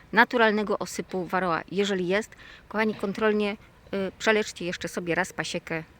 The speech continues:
przed zimowlą. Oczywiście stosownie do tego, czy jest czerw, czy nie ma czerwiu, trzeba też wziąć to pod uwagę, żebyśmy nie zatruli pszczół, bo to nie chodzi o to, abyśmy dymili w nieskończoność. Chodzi o to, żebyśmy przeprowadzili zabieg tak, jak należy, czyli najlepiej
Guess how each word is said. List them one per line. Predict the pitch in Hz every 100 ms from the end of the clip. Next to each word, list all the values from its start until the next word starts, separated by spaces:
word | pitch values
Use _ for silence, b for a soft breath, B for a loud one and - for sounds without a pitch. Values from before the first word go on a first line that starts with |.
| -
przed | - 185
zimowlą. | 180 185 175 160 160
Oczywiście | 233 - 185 208 - 190 - - -
stosownie | - - 269 320 277 254
do | 196
tego, | 185 220 180 175
czy | 240
jest | 269 -
czerw, | 226 208 -
czy | 202
nie | 208
ma | 196
czerwiu, | - 185 175 180 B B B
trzeba | - 240 226
też | 214
wziąć | 196 208 -
to | 196
pod | 196 165
uwagę, | 165 190 185
żebyśmy | 180 180 185 175
nie | 196 247
zatruli | 247 - 262 233 175
pszczół, | - -
bo | 165 185
to | 220
nie | 208
chodzi | 214 254 185
o | 214
to, | - 180 B B B B -
abyśmy | 226 247 - 220
dymili | 185 240 247 247 214
w |
nieskończoność. | 208 - 180 170 247 247 240 - B B B - - - -
Chodzi | 240 175
o | 214
to, | 226
żebyśmy | 185 170 - 170
przeprowadzili | - 170 196 185 190 185
zabieg | 180 175 180 - - _ -
tak, | 202 190
jak | 190 165
należy, | 170 165 185 170
czyli | - 185 180
najlepiej | 208 269 208 - 185